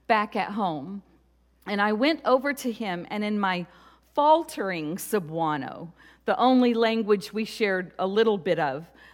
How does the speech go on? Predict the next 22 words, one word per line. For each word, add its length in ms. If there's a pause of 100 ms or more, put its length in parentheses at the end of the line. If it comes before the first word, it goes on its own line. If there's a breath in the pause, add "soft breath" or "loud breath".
(140 loud breath)
I 180
asked 400
him 280
what 160
I 140
could 260
do 180
for 200
him. 440 (460 soft breath)
And 120
as 240
I 140
took 300
his 180
clothes 520
to 180
the 100
stream 560
and 160
washed 400
them 160
out, 300